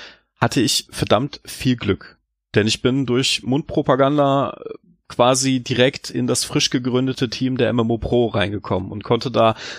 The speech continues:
sehr, sehr schnell einen Status erreichen, dass ich jeden Monat meine zwanzig, fünfundzwanzig Seiten hatte. Und ich hatte doppelt Glück,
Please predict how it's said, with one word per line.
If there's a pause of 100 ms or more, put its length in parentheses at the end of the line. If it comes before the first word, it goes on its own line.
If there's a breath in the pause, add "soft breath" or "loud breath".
sehr,
sehr
schnell
einen
Status
erreichen,
dass
ich
jeden
Monat
meine (680 soft breath)
zwanzig,
fünfundzwanzig
Seiten
hatte.
Und
ich
hatte
doppelt
Glück,